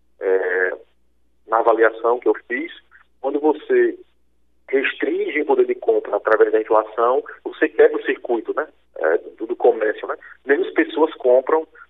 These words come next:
menos empresários vendem, e você tem um prejuízo que talvez, talvez não, tenho certeza, tá afetando também a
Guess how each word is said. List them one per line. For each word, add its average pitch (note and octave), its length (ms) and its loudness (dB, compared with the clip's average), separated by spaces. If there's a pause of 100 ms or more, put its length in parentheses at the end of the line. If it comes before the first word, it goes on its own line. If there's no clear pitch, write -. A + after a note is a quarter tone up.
(100)
menos D#3 460 0
empresários B2 540 2
vendem, A#2+ 400 2 (220)
e A2+ 60 -14
você A#2 220 -6
tem B2 140 -8
um B2 40 -18
prejuízo A#2 540 -6
que - 100 -16
talvez, A#2 580 2
talvez C#3+ 300 2
não, C3+ 100 0
tenho - 180 -8
certeza, A#2 300 -4
tá A#2 120 0
afetando A2 400 -2
também G2+ 440 -2 (460)
a F2+ 680 2